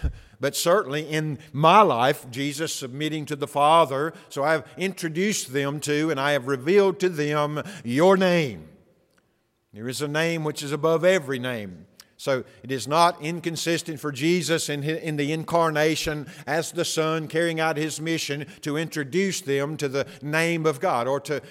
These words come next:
by the re-, revelation of the Father, bring them under the authority or under the, under, into fellowship or set them apart unto God. "I have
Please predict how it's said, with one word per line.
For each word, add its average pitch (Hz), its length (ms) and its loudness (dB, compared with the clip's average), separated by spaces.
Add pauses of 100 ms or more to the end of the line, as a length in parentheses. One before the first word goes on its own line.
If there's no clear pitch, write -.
(120)
by 143 260 0
the 139 100 -2
re-, 151 160 -2
revelation 147 880 4
of 135 100 -6
the 120 80 -8
Father, 185 520 4
bring 170 340 0
them 165 240 0
under 160 260 2
the 139 200 0
authority 143 760 4 (200)
or 139 180 0
under 151 200 -2
the, 135 260 0 (280)
under, 147 360 0 (160)
into 170 260 -2
fellowship 160 840 4
or 139 180 2
set 180 320 0
them 165 220 -2
apart 151 440 4 (160)
unto 147 480 -2
God. 127 360 -2
"I 104 120 -4
have 107 120 -4